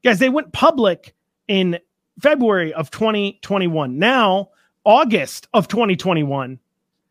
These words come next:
they're down to eight dollars and twelve cents. Thirty-five dollars in February, August, eight dollars and twelve cents. And the problem for this loss is pretty obvious.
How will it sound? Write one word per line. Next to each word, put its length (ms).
they're 160
down 320
to 180
eight 220
dollars 400
and 100
twelve 240
cents. 240
Thirty-five 400
dollars 260
in 120
February, 640
August, 440
eight 140
dollars 400
and 320
twelve 580
cents. 540
And 120
the 60
problem 800
for 140
this 180
loss 560
is 400
pretty 260
obvious. 600